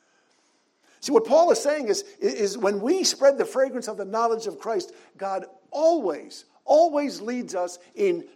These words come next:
triumph. Now, that doesn't mean that it always looks or feels that way.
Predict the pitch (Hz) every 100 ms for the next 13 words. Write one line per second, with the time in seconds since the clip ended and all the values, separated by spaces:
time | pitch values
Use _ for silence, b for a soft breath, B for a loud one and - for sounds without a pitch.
0 | - - - 185 165 - _ - _ _
1 | _ _ _ _ _ _ _ _ _ _
2 | _ _ _ _ - - 214 - 226 247
3 | 240 233 214 220 208 - 165 208 - 175
4 | - 262 359 302 220 160 151 -